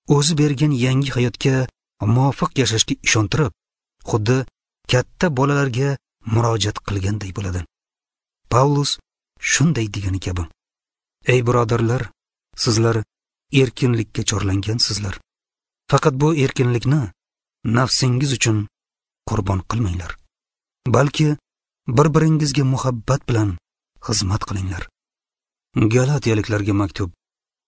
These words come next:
beshinchi bob, o'n uchinchi oyat. Ana shunday mustahkam sevgi oldida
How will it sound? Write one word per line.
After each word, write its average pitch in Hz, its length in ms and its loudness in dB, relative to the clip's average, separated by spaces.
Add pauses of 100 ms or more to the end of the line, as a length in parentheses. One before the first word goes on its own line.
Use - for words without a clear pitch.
(140)
beshinchi 107 540 0
bob, 101 220 -2 (680)
o'n 131 160 4
uchinchi 120 420 -2
oyat. 90 360 -4 (960)
Ana 139 160 2
shunday 123 380 0 (320)
mustahkam 120 720 -2
sevgi 110 440 0
oldida 98 480 -2